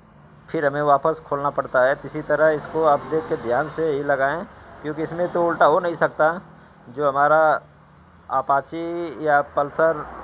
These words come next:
डिस्कवर में जो रहता है बीच का ये जो मैग्नेट, ये इस पे मार्क लगा के इसको लगाया जाता है ताकि ये उल्टा ना हो, नहीं तो, फ्रेंड, खोलने में बहुत परेशानी होती है। जब कोई काम हम कर लेते हैं,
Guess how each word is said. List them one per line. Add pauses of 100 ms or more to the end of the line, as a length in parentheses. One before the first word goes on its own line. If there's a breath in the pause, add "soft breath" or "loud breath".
(440)
डिस्कवर
में
जो
रहता
है (1400)
बीच
का
ये
जो
मैग्नेट, (640)
ये
इस
पे
मार्क (160)
लगा
के
इसको
लगाया
जाता
है
ताकि
ये
उल्टा
ना
हो,
नहीं
तो,
फ्रेंड,
खोलने
में (260)
बहुत
परेशानी
होती
है।
जब
कोई
काम
हम
कर
लेते
हैं,